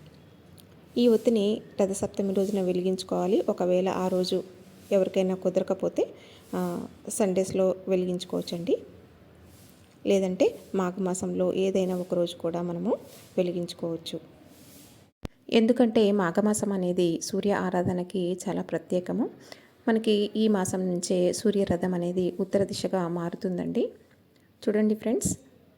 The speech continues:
మనము ముందుగా ఏడు పెటల్స్ చేసుకున్నాం కదా, తర్వాత సెవెన్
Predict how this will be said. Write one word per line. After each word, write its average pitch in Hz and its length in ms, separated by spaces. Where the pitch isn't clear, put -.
మనము 202 460
ముందుగా 202 540
ఏడు 196 180
పెటల్స్ 202 460
చేసుకున్నాం 190 400
కదా, 202 340
తర్వాత 214 440
సెవెన్ 202 360